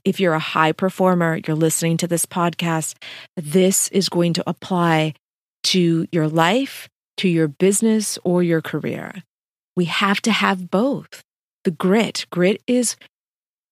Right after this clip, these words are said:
about sustaining consistent effort toward any goal, even when we struggle or when we fail. And resiliency, well, that's just as important, my friend. Resiliency is our abil-,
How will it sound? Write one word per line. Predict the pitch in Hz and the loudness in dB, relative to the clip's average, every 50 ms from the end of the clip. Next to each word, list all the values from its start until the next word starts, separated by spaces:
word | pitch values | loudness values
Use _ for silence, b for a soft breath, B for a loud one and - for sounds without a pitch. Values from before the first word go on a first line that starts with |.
| _ _ _ _ _ _ _ - | _ _ _ _ _ _ _ -4
about | - 196 214 202 208 - - | -2 0 2 2 0 0 -2
sustaining | - - 196 - - - - - 202 185 190 196 196 190 165 170 - 180 202 190 - | -2 -2 -2 -2 -2 0 0 2 4 4 4 4 4 2 0 -2 -4 -8 -12 -12 -6
consistent | - 202 190 180 - - - 214 208 - - - 233 220 214 - - | -2 0 2 2 2 2 2 2 0 0 0 0 0 0 0 0 0
effort | - 180 196 - - - - - - - - - _ _ _ _ - | -2 -2 -2 -2 -6 -8 -8 -10 -10 -12 -14 -16 _ _ _ _ -4
toward | - 269 254 277 277 - | -2 0 0 0 0 0
any | - 262 294 359 392 - | 0 0 0 0 -2 -4
goal, | - - 160 - - - _ _ _ _ _ _ _ - | -4 -8 -8 -10 -16 -20 _ _ _ _ _ _ _ -2
even | 262 285 311 339 - 381 | 0 2 2 2 0 -2
when | 370 359 349 339 | -4 -4 -4 -2
we | 339 330 | -2 -2
struggle | - - - - 277 302 330 - 294 - - - _ _ _ _ _ _ _ _ _ _ _ _ _ _ - | -2 -2 -2 0 0 0 0 -2 -4 -6 -8 -12 _ _ _ _ _ _ _ _ _ _ _ _ _ _ -4
or | 214 214 | -2 0
when | 202 220 226 226 226 | 2 2 2 4 4
we | 226 240 240 | 2 2 2
fail. | 233 - 240 254 294 294 - - 208 - _ _ _ _ _ _ _ _ _ _ _ _ _ _ _ _ _ _ _ - | 0 0 0 0 0 -2 -4 -8 -10 -16 _ _ _ _ _ _ _ _ _ _ _ _ _ _ _ _ _ _ _ -4
And | - 190 185 175 | -2 0 2 2
resiliency, | 170 175 165 156 147 170 170 185 220 247 254 247 - 277 302 | 2 2 0 0 2 2 4 4 4 2 2 0 0 -2 -2
well, | 311 240 185 | 0 0 2
that's | 170 185 233 - - | 2 2 0 0 0
just | - 294 294 - | -2 -2 0 0
as | 277 277 | -2 0
important, | 269 247 233 - - 269 - - 196 | 0 0 0 0 -2 -2 0 0 -2
my | 147 143 | -2 -2
friend. | - - 143 135 - - 180 - - _ _ _ _ _ _ _ _ _ _ _ _ _ _ _ _ _ _ _ - | -4 -4 -6 -6 -8 -10 -12 -16 -18 _ _ _ _ _ _ _ _ _ _ _ _ _ _ _ _ _ _ _ -4
Resiliency | - 185 165 175 220 240 254 262 262 254 - - 220 214 202 - | -2 0 2 2 2 2 2 2 0 0 0 0 0 0 0 0
is | - 185 180 180 180 180 - | 0 0 0 0 0 -2 -2
our | - 185 180 175 | -2 0 0 0
abil-, | 160 - 180 170 165 | 0 0 -2 -2 -2